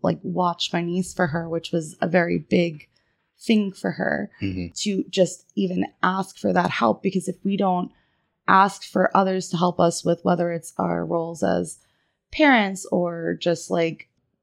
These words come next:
Speaker 1: at work, like, asking a colleague for a favor or a friend for a favor so that you can take care of yourself or focus on what you're really good at,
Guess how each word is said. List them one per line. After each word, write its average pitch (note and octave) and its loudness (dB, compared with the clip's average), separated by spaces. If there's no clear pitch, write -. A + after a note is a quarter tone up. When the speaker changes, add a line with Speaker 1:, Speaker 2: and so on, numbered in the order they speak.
Speaker 1:
at E3+ 4
work, F#3 0
like, F3 0
asking D#3+ 0
a E3+ -4
colleague F3+ -4
for E3+ 0
a E3 0
favor D#3+ -4
or D3+ -2
a D#3 -6
friend G3 -2
for F3 -4
a F3 -4
favor E3+ -4
so - -8
that F#3 -2
you F3+ -2
can E3+ -6
take E3 -2
care E3+ -2
of D#3+ -6
yourself D#3+ 0
or D#3 -4
focus F3 2
on D#3+ 0
what D#3+ -4
you're D#3+ -2
really E3 -4
good A3 0
at, E3 0